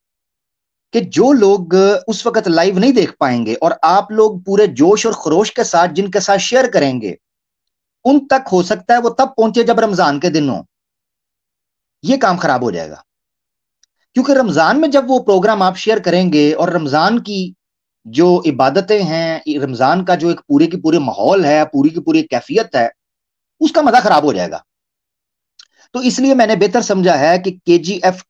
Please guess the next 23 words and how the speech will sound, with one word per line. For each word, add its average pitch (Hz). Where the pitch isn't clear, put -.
टू 285
जो 208
है 101
वो 233
हम 202
ईद 220
पे 226
रिलीज 151
कर 107
रहे 95
हैं, 90
बजाय 165
इसके 170
कि 180
सत्रह 196
मार्च 208
को 226
करें 202
या 175
हम 185
थोड़ा 202
जल्दी 156
करें। 95